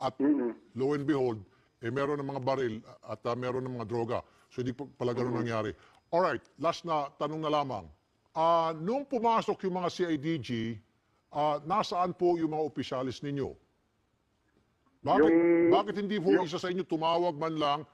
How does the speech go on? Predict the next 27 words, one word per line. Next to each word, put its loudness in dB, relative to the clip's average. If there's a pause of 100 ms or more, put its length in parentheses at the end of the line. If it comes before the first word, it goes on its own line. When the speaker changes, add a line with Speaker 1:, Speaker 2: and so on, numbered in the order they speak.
(180)
Speaker 1:
sa -4
mga -2
nakakataas 0
o -10
tumawag 2
sa -2
governor's 2
office? -4
Dahil -2
kayo 0
po -2
ay -2
under -2
ata -4
sa -6
governor -2
kasi -10
provincial -2 (320)
jail -2
ho -2
kayo, -2
di -8
ho -2
ba? -4 (800)
Yung -4
binabantayan. 2
Speaker 2:
Tumawag 4